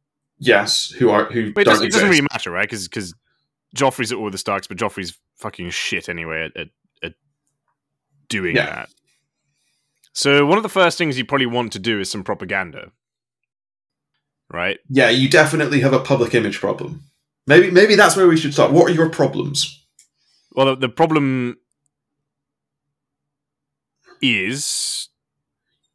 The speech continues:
Speaker 2: well, actually, we've, we've come off a recent win on the Blackwater.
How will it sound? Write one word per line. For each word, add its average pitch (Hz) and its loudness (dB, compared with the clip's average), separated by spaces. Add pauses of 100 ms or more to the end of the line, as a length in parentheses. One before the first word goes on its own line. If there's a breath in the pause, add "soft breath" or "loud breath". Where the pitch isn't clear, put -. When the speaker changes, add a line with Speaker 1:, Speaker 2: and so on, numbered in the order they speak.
(260)
Speaker 2:
well, 208 2
actually, 247 0
we've, 202 -2
we've 180 0
come 247 -6
off 220 -4
a 156 0
recent 131 -4
win 113 -2
on 104 -6
the 101 -6
Blackwater. - -8